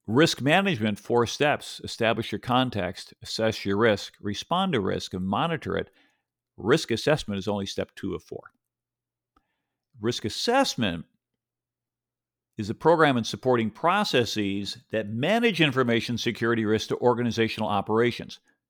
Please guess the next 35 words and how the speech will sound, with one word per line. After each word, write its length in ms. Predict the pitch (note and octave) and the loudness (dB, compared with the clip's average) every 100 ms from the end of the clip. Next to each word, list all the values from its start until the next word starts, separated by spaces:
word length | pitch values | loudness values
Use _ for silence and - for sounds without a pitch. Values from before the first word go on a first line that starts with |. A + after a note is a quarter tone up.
| - | -4
to 140 | A#3+ | 0
include, 380 | B3 G3 F3+ F#3 | 4 8 8 8
as 120 | F3+ | 4
I 60 | F#3 | 0
said, 240 | - A2 | 0 0
missions 400 | G2 G#2 A2 A2 | -2 -4 -4 -4
and 140 | A#2 A2 | -6 -8
function 360 | G2 - G2 | -12 -12 -10
and 120 | F#2+ | -10
image 320 | E2+ F2 F2+ F2+ | -10 -10 -10 -12
and 160 | F2 | -14
reputation, 800 | E2+ E2 G2 - E3+ E3 D3+ C#3+ - _ - - - | -10 -10 -10 -4 -2 -2 -4 -6 -10 _ -20 -20 0
and 580 | D#3+ E3 E3 E3 D#3 C3+ _ _ _ _ | 2 4 2 2 0 -2 _ _ _ _
includes 640 | C3+ B2+ D#3+ D#3+ D#3+ A#2+ - | -4 0 6 8 8 4 -6
establishing 800 | A#2 - D#3 F3 F#3 F#3 - D3+ | -8 -4 0 0 0 -2 -4 -4
the 100 | A#2 | -4
context 920 | - - D#3 F3+ F#3+ F3+ G2+ F2+ - - | -6 -10 -6 -4 -4 -4 -4 -6 -12 -10
for 120 | F#2+ | -6
risk-related 640 | G2 - - F#2+ E2+ E2 | -4 -4 -6 -4 -2 -4
activities 720 | D2+ D2+ E2+ D#2+ F2 C3+ - _ _ _ _ _ _ _ _ _ _ _ _ _ _ _ _ _ _ | -6 -6 -8 -6 -6 -8 -10 _ _ _ _ _ _ _ _ _ _ _ _ _ _ _ _ _ _
and, 380 | D3 D3+ D#3 D3+ _ _ _ _ _ | -6 -4 -6 -10 _ _ _ _ _
you 80 | - | -12
know, 60 | B2+ | -10
responding 580 | D#3 - B2 A#2+ B2+ B2 | -10 -6 -2 0 -2 -4
and, 260 | A#2 A2+ G#2 | -6 -6 -6
you 80 | |
know, 60 | G#2+ | -6
making 220 | A#2 A2+ | -6 -6
sure 160 | G#2+ A2+ | -6 -4
we 100 | A2+ | -2
do 180 | G#2+ A2 | -2 -2
the 80 | |
right 220 | G2+ G2+ - | 0 -2 -2
thing. 240 | A#2+ G2+ | -4 -4
So 260 | - A#2+ | 0 0